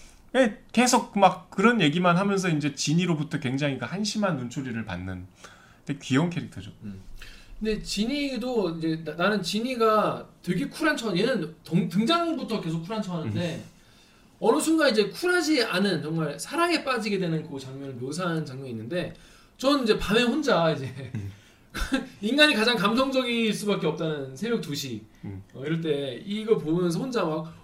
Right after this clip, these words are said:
Speaker 2: "오" 하고 막 그러고 있었거든요. 제가 그 대목 하나 읽어드리도록 하겠습니다.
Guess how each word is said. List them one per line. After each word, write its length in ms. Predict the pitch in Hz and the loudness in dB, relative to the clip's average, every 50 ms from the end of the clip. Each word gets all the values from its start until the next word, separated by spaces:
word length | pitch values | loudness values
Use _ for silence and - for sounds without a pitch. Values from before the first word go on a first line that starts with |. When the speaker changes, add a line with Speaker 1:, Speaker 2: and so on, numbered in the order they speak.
| - | -2
Speaker 2:
"오" 500 | - 320 330 320 311 302 302 302 285 254 | 2 4 4 4 4 4 0 0 2 2
하고 200 | 240 196 180 180 | 2 2 2 0
막 80 | 170 160 | 0 -2
그러고 180 | 160 143 135 123 | -4 -6 -8 -10
있었거든요. 400 | - - 110 104 101 101 104 - - | -12 -14 -14 -12 -12 -12 -14 -14 -12
제가 140 | - 156 160 | -10 -8 -6
그 120 | 185 208 220 | -4 0 4
대목 280 | 214 214 220 226 220 208 185 | 4 4 6 8 8 8 8
하나 160 | 175 170 160 | 8 6 4
읽어드리도록 560 | 139 131 139 135 123 113 113 104 104 - - | 4 4 2 2 0 -2 -4 -6 -4 0 0
하겠습니다. 360 | - - - 339 - - 277 | 0 2 2 0 0 0 -4